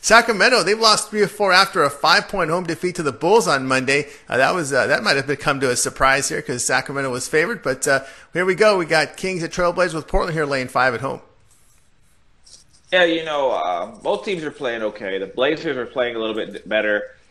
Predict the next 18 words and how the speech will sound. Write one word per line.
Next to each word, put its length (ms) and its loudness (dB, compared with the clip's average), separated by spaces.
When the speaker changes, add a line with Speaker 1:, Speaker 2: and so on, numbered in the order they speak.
Speaker 2:
Uh, 220 0
yeah, 140 0
Dame 420 -4
is 520 -12
gotta 180 -2
watch 260 2
his 140 -12
minutes. 480 -8
You 60 -12
know, 160 -8
McCollum 460 0
gotta 140 4
watch 220 4
his 180 -12
minutes. 220 -12
But 120 -18
they 160 0
have 280 -4